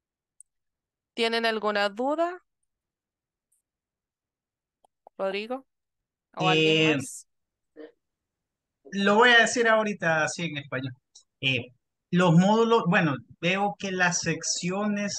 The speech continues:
Speaker 2: aquí en la plataforma, eh, sí, ya, de hecho aquí estoy en la plataforma, veo que dice sección uno, un tarea uno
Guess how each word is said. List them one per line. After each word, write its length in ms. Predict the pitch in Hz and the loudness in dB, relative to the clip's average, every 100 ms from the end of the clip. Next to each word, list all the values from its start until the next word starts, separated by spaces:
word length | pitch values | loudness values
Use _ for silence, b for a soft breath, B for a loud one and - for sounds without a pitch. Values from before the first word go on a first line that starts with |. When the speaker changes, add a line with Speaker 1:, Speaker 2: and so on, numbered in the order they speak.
| 131 | -8
Speaker 2:
aquí 360 | 135 - 165 | -10 -6 -4
en 120 | 160 160 | -2 -2
la 100 | 160 | -4
plataforma, 920 | 143 139 - 117 117 175 202 196 202 208 _ _ _ _ _ _ | -4 -6 -6 -10 -6 -4 -4 -2 -2 -4 _ _ _ _ _ _
eh, 140 | 110 123 | -10 -2
sí, 260 | 202 170 143 | 0 -2 0
ya, 240 | 170 170 | 2 2
de 100 | 160 | 0
hecho 200 | 180 175 | -2 -2
aquí 180 | 190 190 | -4 -4
estoy 220 | 170 185 | -4 -2
en 100 | 185 | 0
la 160 | 185 175 | 2 0
plataforma, 960 | 170 165 - 139 - 175 196 190 196 160 | -2 -4 -4 -10 -4 -2 -2 -2 -2 0
veo 580 | 160 160 156 151 117 - _ _ | 2 2 2 2 -2 -8 _ _
que 80 | 139 | -6
dice 420 | 143 135 165 151 | -6 -2 -2 -2
sección 480 | - 143 - - 139 147 | -4 -6 -8 -6 -4 0
uno, 840 | 180 190 185 180 180 175 180 165 _ _ _ - | 0 0 0 0 0 0 0 -2 _ _ _ -10
un 220 | 147 135 | -8 -6
tarea 400 | 139 135 156 147 | -4 0 2 2
uno 320 | 151 160 156 | 2 0 -2